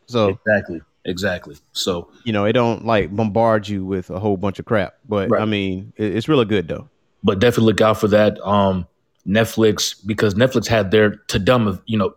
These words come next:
Speaker 2: Tudum event, you know, so now you, you, you're starting to see these st-, streaming platforms, these, these companies do their own presentation events. And of course, Netflix had theirs. It's called Tudum, and that's where the Stranger Things season four trailer pr-,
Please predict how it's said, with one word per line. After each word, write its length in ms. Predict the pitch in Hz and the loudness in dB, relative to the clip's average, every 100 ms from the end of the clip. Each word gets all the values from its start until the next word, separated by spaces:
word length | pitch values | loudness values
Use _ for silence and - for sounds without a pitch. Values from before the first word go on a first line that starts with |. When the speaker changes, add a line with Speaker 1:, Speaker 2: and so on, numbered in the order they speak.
| - | -2
Speaker 2:
Tudum 500 | 131 127 120 117 120 110 | 2 4 4 2 0 -2
event, 340 | 104 113 104 _ _ _ _ _ _ 101 | 2 0 0 _ _ _ _ _ _ -2
you 80 | |
know, 200 | 101 98 | 2 2
so 440 | 92 104 98 95 92 98 | 2 2 4 2 -2 -2
now 180 | 104 | 2
you, 140 | 107 98 | 2 -2
you, 260 | 101 98 104 104 | -6 -4 -4 -4
you're 80 | |
starting 280 | - 151 135 | -2 0 0
to 60 | 120 | -2
see 220 | - 123 | 0 0
these 360 | 107 117 104 - | 4 2 2 -2
st-, 120 | - _ _ | -6 _ _
streaming 340 | - 127 113 101 | -4 0 2 2
platforms, 720 | 110 104 - 107 107 104 95 | 2 2 2 2 4 2 0
these, 120 | 101 | -2
these 160 | 104 104 | -4 -2
companies 420 | 120 107 107 101 | -2 0 -2 -2
do 140 | 107 104 | 0 2
their 160 | 104 | 2
own 340 | 104 101 98 92 - _ _ _ | 2 2 -2 -4 -18 _ _ _
presentation 580 | - 120 104 120 110 101 | -2 0 0 0 0 -2
events. 420 | 95 101 98 - - - _ _ | 0 0 0 -2 -4 -6 _ _
And 100 | 107 | -6
of 80 | 101 | 0
course, 220 | - 107 | 0 0
Netflix 560 | 110 104 - 104 98 - | 2 0 0 0 0 0
had 280 | 104 92 87 | 0 0 4
theirs. 500 | 117 120 117 110 - | 4 4 2 -4 -8
It's 120 | - | -4
called 280 | - 104 95 | 0 0 0
Tudum, 560 | - 120 117 110 107 104 _ _ _ | -2 2 2 2 -2 -6 _ _ _
and 120 | 101 107 | -4 0
that's 200 | 107 104 | 0 2
where 220 | 107 104 | 4 4
the 140 | 85 98 | 0 -2
Stranger 300 | 110 101 95 | -2 -2 -4
Things 260 | 104 92 | -6 -6
season 200 | 101 95 | -6 -8
four 480 | - 104 101 95 - - | -2 2 4 4 0 -8
trailer 460 | - 101 95 92 | 0 2 4 0
pr-, 180 | - | -2